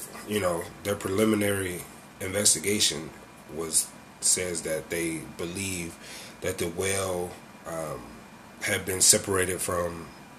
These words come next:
its mom for whatever reason and got lost and w-, was in this area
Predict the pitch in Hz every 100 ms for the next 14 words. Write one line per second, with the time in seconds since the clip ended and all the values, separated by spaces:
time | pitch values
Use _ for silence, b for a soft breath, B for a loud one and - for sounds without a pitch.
0 | - - 87 - 95 92 90 87 85 -
1 | - B B B B B - - 92 95
2 | 95 87 85 85 80 78 76 73 - -
3 | 82 85 87 85 80 73 - 87 - 90
4 | 90 87 85 - 73 80 78 78 - 87
5 | 87 90 92 85 82 - 92 92 87 82